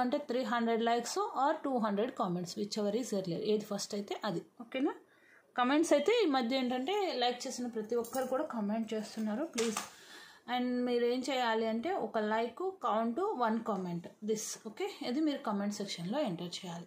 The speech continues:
that's it అండి. అది participate చేసే procedure గివ్ అవేలో, ఓకేనా. And very, very beautiful అండి, Limited, limited, limited places,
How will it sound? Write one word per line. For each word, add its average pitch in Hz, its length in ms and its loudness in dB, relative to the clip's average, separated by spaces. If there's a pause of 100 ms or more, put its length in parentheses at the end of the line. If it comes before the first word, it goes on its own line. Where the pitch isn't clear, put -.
(160)
that's 208 260 -4
it 185 180 -12
అండి. 220 180 -2 (460)
అది 208 180 -4
participate 196 640 -6
చేసే 202 260 -6 (480)
procedure 214 500 -2 (100)
గివ్ 202 180 2
అవేలో, 185 340 -2 (240)
ఓకేనా. 285 300 -4 (1700)
And 214 100 2 (120)
very, 254 220 4 (120)
very 277 200 2 (140)
beautiful 240 560 0
అండి, 233 180 0 (140)
Limited, 254 420 0 (100)
limited, 220 400 0
limited 214 360 0 (160)
places, 208 420 -2